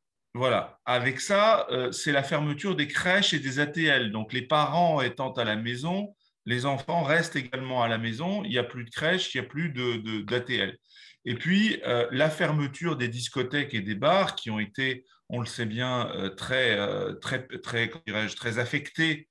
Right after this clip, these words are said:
par, euh, la, la, la pandémie, qui espéraient se refaire un petit peu pendant la période de Noël.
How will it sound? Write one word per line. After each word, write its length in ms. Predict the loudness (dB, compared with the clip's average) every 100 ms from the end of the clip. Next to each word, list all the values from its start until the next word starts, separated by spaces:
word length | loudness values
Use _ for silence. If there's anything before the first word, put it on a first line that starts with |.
| _ _ _ -4
par, 340 | 2 2 4
euh, 140 | 2 2
la, 320 | 4 4 4
la, 200 | 2 2
la 120 | 0
pandémie, 500 | 0 -2 0 0 -2
qui 160 | 0 -2
espéraient 460 | -2 -2 0 0
se 160 | -2 -4
refaire 340 | -4 -2 0
un 100 | 0
petit 200 | -4 -8
peu 180 | -6 -4
pendant 200 | -4 -2
la 100 | -2
période 360 | 0 0 0 -2
de 120 | -4
Noël. 480 | 0 2 2 0